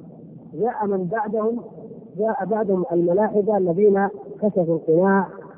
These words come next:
وصرحوا بذلك، وقد كان قبلهم أيضًا من صرح بذلك، ولكن أكثر المتأخرين يعتمدون على كتاب الهروي. طبعًا قد قلنا كتاب الهروي هو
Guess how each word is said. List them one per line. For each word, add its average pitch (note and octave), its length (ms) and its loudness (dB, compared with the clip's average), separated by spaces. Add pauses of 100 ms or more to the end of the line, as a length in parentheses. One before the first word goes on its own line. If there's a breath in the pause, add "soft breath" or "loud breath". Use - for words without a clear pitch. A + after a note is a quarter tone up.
(120)
وصرحوا F#3 600 0
بذلك، D#3+ 440 0 (280)
وقد G3 220 -4
كان A3+ 240 2
قبلهم G3+ 440 2
أيضًا G3 220 2
من E3+ 240 2
صرح F3+ 300 0
بذلك، E3 420 0 (460)
ولكن G3 460 2
أكثر G3+ 340 -2
المتأخرين F3+ 960 0 (360)
يعتمدون F3+ 800 4 (920)
على F#3+ 240 0
كتاب F3 360 -4
الهروي. E3+ 400 -2 (500)
طبعًا F3 260 -2
قد F3 180 -2
قلنا G#3 200 6
كتاب F#3 260 0
الهروي F#3+ 460 4
هو G3+ 160 2